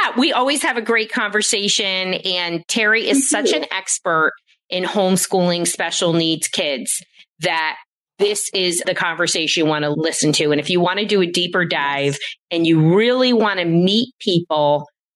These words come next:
Speaker 1: who are the curriculum of homeschooling or different products, you wanna go to the Homeschooling Special Needs Expo. I'm there as a keynote with Temple Grandin. How cool is that?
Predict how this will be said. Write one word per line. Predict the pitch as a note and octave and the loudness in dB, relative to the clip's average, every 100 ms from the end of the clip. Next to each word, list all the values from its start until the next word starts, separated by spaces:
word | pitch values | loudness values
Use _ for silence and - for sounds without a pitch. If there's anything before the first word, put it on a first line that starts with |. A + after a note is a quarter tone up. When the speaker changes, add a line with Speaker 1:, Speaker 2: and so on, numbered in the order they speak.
| _ _ _ - | _ _ _ 0
Speaker 1:
who | B3+ B3 - - | 4 4 2 0
are | F#3 F3+ F3+ F3 F3 - F3+ | 2 4 2 2 0 -2 -4
the | |
curriculum | F3 - G#3 G#3 G3+ E3+ D#3 A2 E2 E2 - - | -2 0 0 0 0 0 0 0 -2 -4 -8 -6
of | G#3+ G#3+ | -2 0
homeschooling | G#3+ F#3+ F3 E3 - D#3+ C#3+ A#2 G2 | 0 2 2 0 2 2 2 0 -2
or | - E3 D#3 D3 - - | 2 2 4 2 -2 -4
different | G3+ G3+ G3+ - | -4 -2 -6 -6
products, | G3 F#3 F#3 C#3 - - | -2 0 0 -4 -4 0
you | G#3+ | 2
wanna | C4 C#4 D4+ | 2 0 0
go | A3+ G#3+ | 2 2
to | A3 | 2
the | G3+ | 0
Homeschooling | F#3 F#3 - F3 E3+ | 0 0 0 0 0
Special | - D#3+ - D#3+ | -2 -4 0 2
Needs | D#3 D3 - | 2 0 -2
Expo. | F#3+ - G3 F#3 F3 G#3+ | -6 -6 -2 -2 -2 -2
I'm | B3+ D#4 E4+ | 0 2 2
there | D4 C4+ | 2 2
as | B3+ B3+ | 0 -2
a | |
keynote | - B3+ A#3 A3 A3 - | 0 2 2 2 0 0
with | B3+ - | -2 0
Temple | G4 F#4 F#4+ | -2 -2 0
Grandin. | D4 G4 A#4+ G#4+ F4+ G4 - _ | 2 4 2 0 -2 -4 -8 _
How | - F4+ | -4 -2
cool | F4+ G#4+ F#4+ | 0 0 2
is | F#4+ F#4+ | 2 0
that? | G4+ F#4+ E4+ | 0 0 -2